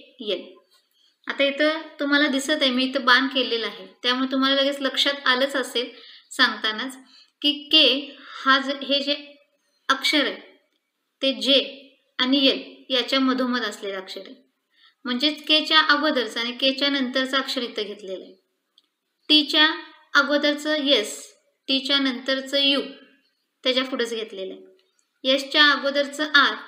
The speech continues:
आणि एसच्या नंतरचं टी अक्षर हे इथं घेतलेलं आहे आणि ही सिक्वेन्स हा त्यांनी पूर्ण केलेलं आहे. केच्या अगोदर नंतर,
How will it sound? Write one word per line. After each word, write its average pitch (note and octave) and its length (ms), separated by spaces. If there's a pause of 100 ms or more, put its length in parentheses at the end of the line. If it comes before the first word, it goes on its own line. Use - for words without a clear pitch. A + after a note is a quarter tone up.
(320)
आणि B3 220
एसच्या C4 340
नंतरचं C4 640
टी - 560
अक्षर - 360 (180)
हे A3+ 100 (200)
इथं B3 220
घेतलेलं A#3+ 400
आहे A#3+ 80
आणि C4+ 160 (520)
ही C4 100
सिक्वेन्स C4 480
हा C4 40
त्यांनी B3 260
पूर्ण B3+ 340
केलेलं F#3+ 380
आहे. - 80 (500)
केच्या B3 300
अगोदर B3 400
नंतर, B3 420